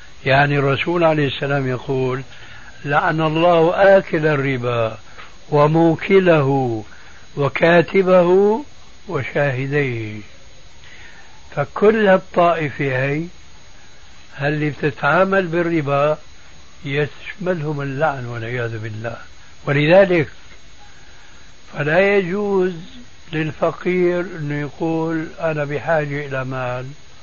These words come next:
وما بلاقي حدا يقرضني قرض حسن، فبدي استقرض من البنك"، لأنه هو اللي عم يشغل البنك. بقرضه، باستقراضه، هو عم يشغل بنك.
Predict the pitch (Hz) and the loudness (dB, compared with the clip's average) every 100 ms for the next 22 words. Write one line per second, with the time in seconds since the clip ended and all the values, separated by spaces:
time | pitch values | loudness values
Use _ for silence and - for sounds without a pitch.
0 | - - - - 190 180 185 185 185 156 | -18 -18 -18 -12 -2 2 2 4 4 4
1 | 175 160 165 160 165 165 160 151 165 151 | 2 2 2 0 -2 -2 -2 -2 0 0
2 | 131 151 135 139 135 131 143 - - - | -2 -4 -4 -2 -4 -4 -12 -16 -18 -16
3 | - - - - - - 147 160 151 160 | -16 -18 -18 -18 -6 -4 -2 -2 -2 -2
4 | 156 - 170 156 165 156 147 151 147 139 | -2 -2 -4 -2 0 -2 0 -2 -2 0
5 | 160 170 160 - - - - - - 147 | -2 -2 -4 -10 -16 -18 -18 -18 -4 2
6 | 175 175 165 208 233 226 196 185 170 - | 2 2 4 6 8 8 6 6 2 0
7 | 165 160 147 143 131 139 120 101 - - | -2 0 0 -2 -2 -4 -4 -10 -16 -18
8 | - - - - - - - - - - | -18 -18 -18 -18 -18 -18 -18 -18 -18 -18
9 | - 139 123 - 180 160 147 156 - 147 | -10 -6 0 4 4 6 6 4 2 0
10 | 135 - 131 156 180 165 143 147 175 - | 0 -2 -2 4 6 6 4 2 0 -8
11 | - - 147 135 - 160 185 180 175 160 | -18 -18 -18 -18 -2 4 6 8 6 4
12 | - 170 151 131 143 170 | 0 4 4 4 2 2